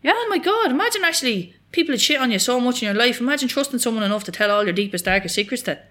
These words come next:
Speaker 1: Oh yeah, like, they can go tell their partner, like. <laughs>
Speaker 2: Oh my God. So for me to trust someone to actually have to talk to was huge.
Speaker 1: Mm.
Speaker 2: And to be, to me, that's been the biggest,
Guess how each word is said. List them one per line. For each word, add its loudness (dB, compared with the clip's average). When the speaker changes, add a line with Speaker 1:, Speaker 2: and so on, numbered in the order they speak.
Speaker 1:
Oh -6
yeah, 2
like, 2
they -2
can 4
go 4
tell 0
their 4
partner, 0
like. 0
<laughs> 4
Speaker 2:
Oh 2
my -2
God. -10
So -2
for -4
me 4
to -6
trust -2
someone -2
to -8
actually -6
have -6
to -8
talk -6
to -6
was -4
huge. -4
Speaker 1:
Mm. 0
Speaker 2:
And -6
to -6
be, -2
to -10
me, 2
that's 0
been -4
the -2
biggest, -2